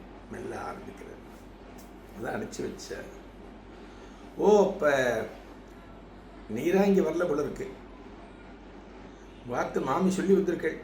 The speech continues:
அப்படியா? இல்ல, இல்ல பெரியவா. நல்ல காரியம். அதான் போயிட்டு வர சொன்னா, உங்களுக்கு நமஸ்காரம் பண்ணிட்டு விஷயத்தை சொல்லிட்டு வர சொன்னா. என்ன விஷயம்?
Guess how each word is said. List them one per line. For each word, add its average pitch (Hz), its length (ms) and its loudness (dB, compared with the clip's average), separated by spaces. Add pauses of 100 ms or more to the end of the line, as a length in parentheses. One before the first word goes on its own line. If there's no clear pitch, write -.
(400)
அப்படியா? 165 360 0 (920)
இல்ல, 156 140 0
இல்ல 247 140 6
பெரியவா. 156 340 -4 (1500)
நல்ல 247 280 -4
காரியம். 139 480 -6 (1080)
அதான் 131 200 -6
போயிட்டு 127 280 -2
வர - 140 -4
சொன்னா, 107 200 -8
உங்களுக்கு 98 500 -8 (320)
நமஸ்காரம் 101 440 -8
பண்ணிட்டு 92 480 -10 (260)
விஷயத்தை 131 500 -8
சொல்லிட்டு 98 380 -8
வர 95 160 -10
சொன்னா. 92 240 -16 (760)
என்ன 143 160 0
விஷயம்? - 520 0